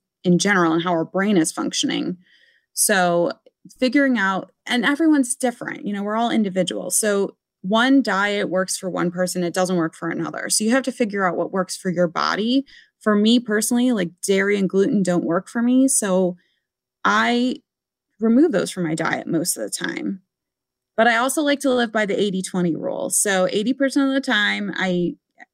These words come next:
you know, eat very healthy, I take care of myself.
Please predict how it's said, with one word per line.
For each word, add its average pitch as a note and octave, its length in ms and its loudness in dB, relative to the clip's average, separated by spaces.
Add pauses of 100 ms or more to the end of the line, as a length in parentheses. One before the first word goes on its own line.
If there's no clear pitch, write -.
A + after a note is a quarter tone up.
you G3+ 100 0
know, F3 220 4
eat G#3+ 200 0
very A#3 240 2
healthy, G3+ 640 0
I F3 100 2
take G3 220 -8
care G#3 180 0
of F#3 60 2
myself. E3+ 600 0